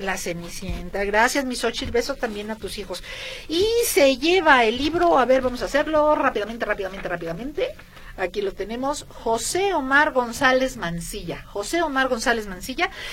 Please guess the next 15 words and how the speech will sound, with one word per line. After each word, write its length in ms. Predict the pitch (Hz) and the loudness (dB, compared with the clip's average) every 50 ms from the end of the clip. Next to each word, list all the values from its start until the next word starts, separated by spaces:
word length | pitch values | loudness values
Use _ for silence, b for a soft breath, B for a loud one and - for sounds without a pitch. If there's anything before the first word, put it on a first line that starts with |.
| B B | B B
Y 100 | 302 311 | 0 6
también 300 | - 311 320 349 403 403 | 6 6 6 6 2 4
voy 160 | 427 415 392 | 6 6 6
a 60 | 427 | 6
quedar 260 | 427 370 311 311 320 | 4 4 6 6 6
en 120 | 330 330 311 | 6 6 4
deuda 280 | 294 285 285 302 302 | 4 6 8 6 6
con 320 | - - 254 247 240 240 240 | 6 4 2 2 2 0 -4
mi 120 | 240 233 | -6 -2
querido, 520 | 226 240 226 233 254 262 269 285 285 - 220 | 2 4 4 4 4 2 4 4 4 6 4
a 80 | 214 220 | 4 4
ver, 120 | 226 233 | 4 4
aquí 180 | 233 233 226 247 | 2 2 0 -4
está. 380 | 240 - - - 208 185 165 165 b b b b b - - | -6 -4 0 2 2 2 2 -2 b b b b b -20 -16
Dice, 800 | - 233 262 262 247 - - - 240 233 226 226 220 220 214 | -10 -8 -6 -6 -6 -8 -2 0 2 2 4 4 4 2 2